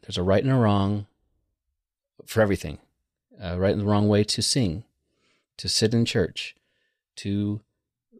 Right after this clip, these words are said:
interpret verses in the Bible, et cetera. And going through the, the rethinking of faith that I've gone through, I have been really frustrated, especially with my family and a lot of the folks, friends at church that we used to go to church with,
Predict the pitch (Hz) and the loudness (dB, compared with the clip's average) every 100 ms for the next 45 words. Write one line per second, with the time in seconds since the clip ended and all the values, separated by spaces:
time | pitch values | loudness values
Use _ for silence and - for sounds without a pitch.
0 | _ - 110 107 131 123 117 117 113 - | _ -8 -6 -2 -2 -2 -2 2 2 2
1 | 107 104 95 82 92 92 92 85 - 107 | 0 0 0 -2 -6 -8 -8 -10 -12 -16
2 | - _ _ _ _ _ _ _ 123 117 | -18 _ _ _ _ _ _ _ 2 6
3 | 110 110 107 107 - _ _ _ _ _ | 8 8 6 2 -10 _ _ _ _ _
4 | _ _ _ _ _ _ _ _ _ - | _ _ _ _ _ _ _ _ _ -2
5 | 135 123 - 120 101 98 92 98 101 107 | 2 2 2 -2 0 0 0 0 0 0
6 | - 107 - 101 92 - 95 - 87 82 | 0 -2 0 0 -2 -2 -4 -2 -4 -4
7 | - 113 156 - 87 87 107 - _ _ | -4 -2 -2 -2 -6 -6 -6 -10 _ _
8 | _ _ _ _ _ _ _ _ _ _ | _ _ _ _ _ _ _ _ _ _
9 | 110 110 107 98 107 107 104 104 120 127 | 4 6 6 4 0 2 2 6 6 4
10 | - 127 - 92 92 95 - 98 - 101 | 2 0 0 -2 -2 -4 -4 -4 -2 -2
11 | 98 92 - 92 98 113 101 92 95 - | -2 -4 -2 0 2 2 2 2 0 -4
12 | 101 - - - _ _ _ _ _ - | -6 -6 -10 -12 _ _ _ _ _ -20
13 | - 104 104 95 - 110 - 101 95 95 | -6 -2 -2 -2 -2 -4 -4 -4 -4 -4
14 | 95 - 82 101 92 - 147 87 104 - | -4 -6 -4 -4 -2 -4 -4 -2 -2 -4